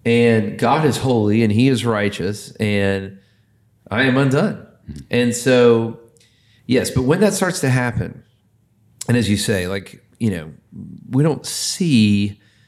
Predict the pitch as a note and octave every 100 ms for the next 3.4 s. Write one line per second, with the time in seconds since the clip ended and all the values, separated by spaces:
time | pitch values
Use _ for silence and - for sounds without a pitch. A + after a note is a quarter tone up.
0 | _ _ _ _ _ _ _ - A2 -
1 | G#2+ G2+ F2+ G#2 G2+ F#2 F2+ F2+ C3+ B2
2 | G2+ F2 E2 - F2+ E2 F2 E2+ E2+ F#2
3 | G2 - -